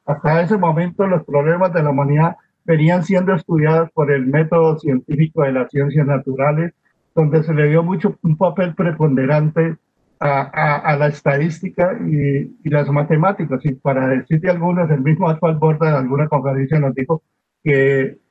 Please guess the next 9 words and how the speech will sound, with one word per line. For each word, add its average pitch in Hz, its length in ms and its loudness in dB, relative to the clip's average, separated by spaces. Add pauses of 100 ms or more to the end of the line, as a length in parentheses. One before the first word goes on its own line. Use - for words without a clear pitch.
(160)
la 151 360 -2
sociología 147 640 0
que 175 80 0
él 170 100 0
había 165 320 2
desarrollado 147 720 0 (240)
iba 190 320 2
en 170 140 -2
contra 175 640 -2